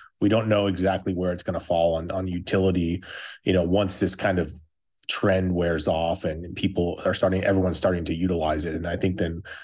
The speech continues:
once you, you get a, a larger adoption rate, you kinda get a better idea of what the most appropriate patients are for. And 'cause not every, not every procedure is appropriate for every patient, right? You know, and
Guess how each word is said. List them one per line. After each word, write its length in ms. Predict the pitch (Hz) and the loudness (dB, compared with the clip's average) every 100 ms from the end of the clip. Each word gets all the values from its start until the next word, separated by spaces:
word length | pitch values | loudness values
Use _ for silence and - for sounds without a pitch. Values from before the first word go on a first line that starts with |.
| - - | -8 2
once 260 | 127 113 | 2 4
you, 140 | 104 110 | 2 2
you 140 | 120 | 2
get 120 | 104 98 | 4 4
a, 140 | 98 | 4
a 60 | 95 | 2
larger 360 | 95 95 87 | 2 2 0
adoption 500 | 73 85 87 - 90 | -2 0 0 0 -6
rate, 260 | 80 82 87 | -4 -6 -4
you 80 | 90 | -2
kinda 220 | 87 85 | -2 0
get 100 | 80 | -2
a 60 | |
better 260 | 78 80 85 | 0 0 0
idea 400 | 80 78 87 85 | -2 -2 -2 -2
of 240 | 82 76 - - _ _ | -4 -8 -14 -18 _ _
what 280 | - 101 - | 2 2 2
the 100 | 98 | 0
most 260 | 90 87 - | 2 2 0
appropriate 480 | - 95 87 85 | 0 -2 0 -4
patients 420 | - 87 - 85 80 | -2 -2 -2 -2 -2
are 80 | |
for. 380 | 78 - 82 82 | -2 -2 -2 -2
And 200 | 90 95 | -4 -6
'cause 200 | - 98 | -4 -2
not 180 | 110 98 | 2 4
every, 320 | 87 85 85 - | 4 2 -2 0
not 160 | 92 | 2
every 180 | 87 87 | 2 0
procedure 380 | - 80 90 80 | -4 -2 -2 -2
is 100 | 76 | -6
appropriate 380 | - 85 - - | -2 -2 -2 -4
for 100 | 65 | 0
every 220 | - - | 0 -2
patient, 400 | - 78 - - | -2 0 0 -2
right? 260 | - - - - - - - - - | -2 -2 -4 -10 -10 -8 -8 -10 -4
You 100 | 120 | 2
know, 180 | 117 113 | 4 4
and 220 | 110 104 | 4 0